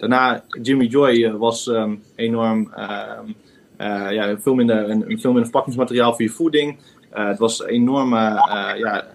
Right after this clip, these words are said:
lage uitstoot. Dus het was, dat was, dat was helemaal gericht, eh, of dat was niet daarop gericht, maar persoonlijk, ik geloof er niet zo in dat het vanuit je marketing kan moet komen. Ik ben natuurlijk, eh, volgens mij ben ik zelf millennial.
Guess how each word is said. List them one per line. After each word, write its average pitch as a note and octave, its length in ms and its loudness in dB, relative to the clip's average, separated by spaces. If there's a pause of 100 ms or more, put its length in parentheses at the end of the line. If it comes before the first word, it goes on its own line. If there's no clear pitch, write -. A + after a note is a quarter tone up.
(1080)
lage A#2+ 480 -2
uitstoot. C3+ 340 0
Dus B2+ 80 -6
het C3+ 100 -6
was, C#3+ 160 0
dat C#3+ 100 2
was, B2+ 120 0
dat C#3 100 0
was C3+ 80 0
helemaal C#3+ 220 2
gericht, B2+ 400 -4
eh, A#2+ 60 -4 (240)
of A#2 60 -16
dat C3 100 -2
was C3+ 120 0
niet D3 100 -8
daarop B2 320 0
gericht, C3+ 200 -2
maar A2+ 180 -10 (480)
persoonlijk, F#3 460 0 (300)
ik - 160 -6
geloof G3+ 240 4
er G3 60 -2
niet F#3+ 140 0
zo F#3+ 80 0
in F#3 100 0
dat E3+ 100 2
het D#3 280 -6
vanuit D#3 260 -2
je D#3 60 -8
marketing E3 460 0
kan D#3 160 -2
moet D3+ 120 -2
komen. D3 300 2
Ik B2+ 80 -6
ben C#3+ 120 -2
natuurlijk, C3+ 420 -2
eh, B2+ 200 4
volgens B2 260 -2
mij C3+ 100 0
ben C3 80 0
ik B2+ 100 -6
zelf B2 160 2
millennial. C#3 520 -4